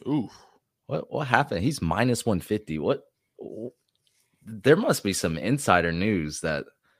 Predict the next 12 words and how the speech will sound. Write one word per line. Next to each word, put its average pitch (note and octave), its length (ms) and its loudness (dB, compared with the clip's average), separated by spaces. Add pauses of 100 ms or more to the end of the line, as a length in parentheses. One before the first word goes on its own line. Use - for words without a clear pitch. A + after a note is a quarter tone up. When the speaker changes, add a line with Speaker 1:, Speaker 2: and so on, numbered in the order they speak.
(380)
Speaker 2:
I E2+ 60 -4
mean, E2 80 -2
that's G2+ 200 4
kinda E2+ 200 2
crazy. F#2+ 360 -2
Shane F#2+ 280 -2
Steichen's G2 640 -2
plus - 260 -2
one D#2 140 -6
thousand. G#2+ 520 -4 (440)
So, C2 440 -8 (220)
<sighs> - 160 -8